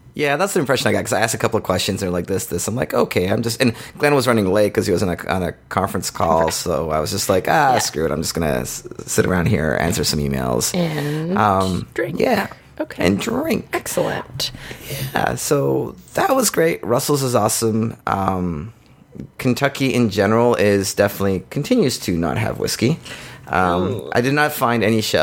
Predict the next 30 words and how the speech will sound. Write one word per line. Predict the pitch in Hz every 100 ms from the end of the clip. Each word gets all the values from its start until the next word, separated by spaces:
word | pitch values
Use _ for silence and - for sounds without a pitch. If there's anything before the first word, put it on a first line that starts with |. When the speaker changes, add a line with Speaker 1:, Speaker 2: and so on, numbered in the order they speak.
| -
Speaker 1:
any | 107 104 92
Taylor | - 107 95 95 92 -
on | 78 82 90
the, | 87 80 80
um, | 73 71 71
on | 78 90
the |
shelves. | 85 80 80 78 180 190
Speaker 2:
Mm-hmm. | 202 - - - -
Speaker 1:
Um, | 95 92 92 92 85 - - - _ _ _ _ -
now, | 123 120
I | 110
did | 147 185
find, | - 156 123 104 101
and | 101
we |
did | 104 120 - -
procure, | 110 - 110 107 82
um, | 87 90 87 85 -
um, | 71 87 82 73 69 - - - -
Pikesville | 113 - - 95
Rye, | 87 101 62 -
which | 73 90 - -
Speaker 2:
Okay. | 294 254 -
Speaker 1:
we've | 120 120
heard | - 117 104
so | - -
much | 175 147
about | - 101 82
from | - 87